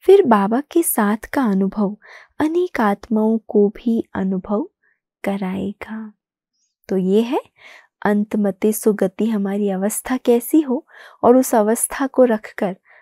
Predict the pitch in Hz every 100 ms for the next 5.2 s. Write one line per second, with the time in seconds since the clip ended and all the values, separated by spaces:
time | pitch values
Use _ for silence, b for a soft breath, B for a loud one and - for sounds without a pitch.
0 | b 202 202 190 196 190 208 - 202 190
1 | 185 190 190 202 - - - 185 - -
2 | - _ _ _ _ - 190 185 175 170
3 | 196 196 202 196 202 190 427 _ b b
4 | - 202 196 - - 190 190 202 196 175
5 | 202 370